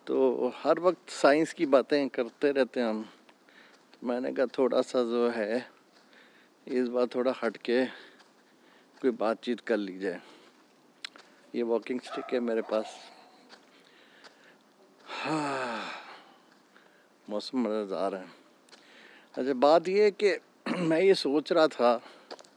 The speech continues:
कि earth frequency का नाम आपने सुना होगा।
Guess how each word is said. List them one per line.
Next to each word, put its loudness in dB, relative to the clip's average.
कि 6
earth 6
frequency 0
का 4
नाम 4
आपने 4
सुना 0
होगा। 2